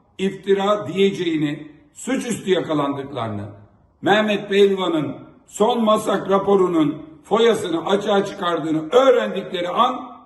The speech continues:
alıp onu içeriye attılar. Böyle kumpas mı olur? Böyle zulüm mü olur? Bir kişinin avukatını alıp da içeri atmak ne demektir?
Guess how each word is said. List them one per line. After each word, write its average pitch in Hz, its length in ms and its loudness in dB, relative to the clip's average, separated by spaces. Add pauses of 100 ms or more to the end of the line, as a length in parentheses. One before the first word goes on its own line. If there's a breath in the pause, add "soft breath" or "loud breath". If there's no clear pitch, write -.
(180)
alıp 196 380 -2
onu 180 180 -6
içeriye 147 400 -6
attılar. 101 520 -14 (140)
Böyle 196 280 4
kumpas 151 480 -4
mı 123 120 -8
olur? 92 180 -12 (280)
Böyle 185 240 0
zulüm 143 320 -4
mü 151 160 -4
olur? 101 220 -8 (760)
Bir 202 200 -2
kişinin 180 500 -4
avukatını 170 580 0
alıp 160 320 -2
da 156 60 2
içeri 165 380 -6
atmak 151 460 -4
ne 160 120 -2
demektir? 147 540 -2